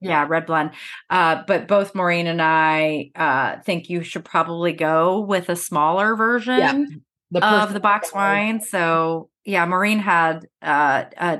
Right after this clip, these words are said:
Speaker 1: a smaller version, and that probably, what, three glasses of
Speaker 2: Yeah.
Speaker 1: wine is probably in that smaller box version. Um, and Rick, of course, which he'll talk about, uh, when you listen to the podcast, went for the whole big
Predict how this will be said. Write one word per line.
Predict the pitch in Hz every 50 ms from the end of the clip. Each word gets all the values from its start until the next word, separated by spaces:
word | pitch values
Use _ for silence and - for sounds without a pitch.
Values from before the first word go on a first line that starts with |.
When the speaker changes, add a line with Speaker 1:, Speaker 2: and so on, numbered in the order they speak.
| - -
Speaker 1:
a | -
smaller | - - - 196 180 180 180 175
version, | 165 170 170 170 175 170
and | 165 165 170 170 - - - - - _ _ -
that | - 175 156 139 - - _ _ _ _ - - - - 208
probably, | - - 466 480 480 392
what, | - - - -
three | - 269 269
glasses | 254 226 233 220 214 220 - - 240 233 233 240 233 -
of | - 220
Speaker 2:
Yeah. | 220 220 208
Speaker 1:
wine | 202 208 214 220 226 226 -
is | - 208 -
probably | - 208 190 185 185 185 190 190 180 180
in | 180 180
that | 180 175 175 175 - -
smaller | - - 175 170 170 170 175 170
box | 170 170 160 170 170 -
version. | - 175 170 165 170 170 170 165 170 - - - - - - - _ -
Um, | 175 175 165 160 160 151 151 147 147 143 - - _ _ _ _ -
and | 202 190 180 175 -
Rick, | 180 196 196 190
of | 202 170 -
course, | - 190 170 160 160 160 - - - - - - _ _ _ _ - _ _
which | - 190 185 175 175 -
he'll | 185 165
talk | 165 - 160 160 -
about, | 160 165 156 156 156 147 139 - _ _ _ -
uh, | - 170 156 147 147 139 131 - -
when | - - 180 170 165
you | 165
listen | 151 160 156 - 165 151
to | 156
the | 147
podcast, | 170 156 147 143 175 165 147 143 143 143 - - - - 185 175
went | 175 170 165 147 -
for | - 180 165 165
the | 156 175 170 170 165 165 - -
whole | - - - 247 320 359 247
big | - 175 156 151 151 151 143 156 156